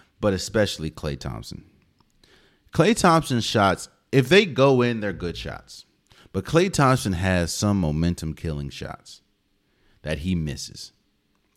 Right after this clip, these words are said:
What I'm saying is this. Shouts out to Golden State, and Golden State, you know, handled business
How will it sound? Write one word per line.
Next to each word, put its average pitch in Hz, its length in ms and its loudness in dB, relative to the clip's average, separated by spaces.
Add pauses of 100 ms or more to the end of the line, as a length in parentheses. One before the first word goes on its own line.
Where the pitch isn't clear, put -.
(1300)
What 131 100 2
I'm 147 80 2
saying 175 320 0
is 101 160 -8
this. - 340 -18 (1700)
Shouts - 420 2
out 160 160 6
to 123 60 0
Golden 104 340 4
State, 85 420 -2
and 90 160 -4
Golden 123 320 2
State, 98 540 -4 (640)
you 90 180 -4
know, 67 260 -8 (1200)
handled 107 420 -4
business 87 720 -8